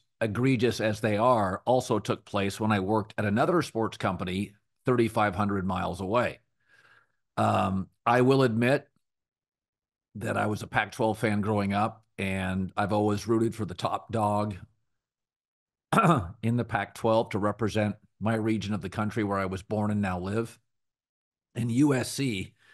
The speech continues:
uh, Oregon, and Washington have been the teams in my lifetime. When they're really, really good, they can at least vie for a national championship. Um,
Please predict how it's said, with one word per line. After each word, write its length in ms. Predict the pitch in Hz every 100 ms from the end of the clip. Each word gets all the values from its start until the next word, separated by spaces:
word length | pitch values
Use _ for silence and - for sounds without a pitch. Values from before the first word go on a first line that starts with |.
| - - - - _ -
uh, 240 | 117 110 110
Oregon, 380 | 127 127 123 120
and 140 | 110
Washington 600 | 104 117 123 107 92 101
have 160 | 95 90
been 140 | 101
the 60 | 98
teams 480 | - 104 101 98 -
in 140 | 107
my 140 | 101
lifetime. 600 | 95 107 120 - 98 98
When 140 | 101 104
they're 180 | 123 117
really, 340 | 113 117 117
really 260 | 107 104 92
good, 440 | 151 151 113 107 104
they 140 | 117
can 140 | 120 113
at 100 | 113
least 220 | 110 110
vie 240 | 107 104
for 160 | 104 101
a 20 |
national 340 | 95 90 - 85
championship. 680 | 110 107 85 73 - - - _ _ _ _ _ _ _
Um, 520 | 82 82 78 73 71